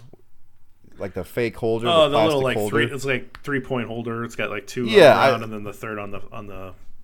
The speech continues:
Speaker 2: on the top of the football.
Speaker 1: Yeah, and he just, he goes, puts the ball up, and then kicks it, and it's, hits the side of the goalpost, and then he'll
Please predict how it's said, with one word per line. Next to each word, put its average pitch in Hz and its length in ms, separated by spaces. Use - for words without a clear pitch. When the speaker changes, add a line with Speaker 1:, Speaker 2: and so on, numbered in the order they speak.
Speaker 2:
on 117 140
the 104 60
top 113 260
of - 80
the - 40
football. 104 440
Speaker 1:
Yeah, 156 260
and 139 120
he 180 100
just, 160 220
he 139 100
goes, 127 380
puts 127 260
the 107 80
ball 127 300
up, 160 180
and 107 140
then 104 220
kicks - 320
it, 147 400
and 110 100
it's, 107 200
hits 147 240
the 123 80
side 131 260
of 123 80
the 113 60
goalpost, 104 580
and 87 80
then 92 140
he'll 92 280